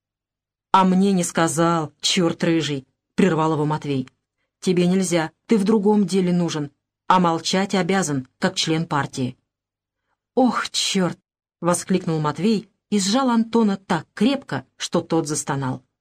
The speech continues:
Чем дальше затягивалась война, тем больше росла дороговизна. Городской люд платил за хлеб втридорога, в деревне наживались богачи.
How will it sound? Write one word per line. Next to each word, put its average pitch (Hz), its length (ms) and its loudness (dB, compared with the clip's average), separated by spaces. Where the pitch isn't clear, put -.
Чем 330 280 2
дальше 277 300 0
затягивалась 185 720 -2
война, 175 420 -2
тем 240 280 4
больше 294 340 2
росла 190 380 0
дороговизна. 151 720 -2
Городской 180 520 2
люд 214 240 0
платил 220 420 2
за 196 160 0
хлеб 254 340 0
втридорога, 156 720 0
в 175 100 -6
деревне 269 640 2
наживались 147 580 0
богачи. 135 500 -6